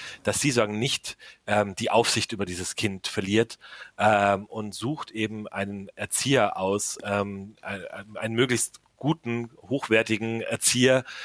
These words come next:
ähm, mit dessen Hilfe sie es dann schafft, dass sie dieser Plan wieder fallen gelassen wird.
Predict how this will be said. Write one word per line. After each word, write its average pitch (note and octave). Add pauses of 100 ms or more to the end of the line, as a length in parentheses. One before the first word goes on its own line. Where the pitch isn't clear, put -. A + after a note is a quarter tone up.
(200)
ähm, A2
mit G#2+
dessen A#2
Hilfe B2
sie G#2+
es -
dann G#2
schafft, -
dass G2
sie G#2
dieser F#2+
Plan F#2+
wieder F#2
fallen F#2
gelassen E2
wird. E2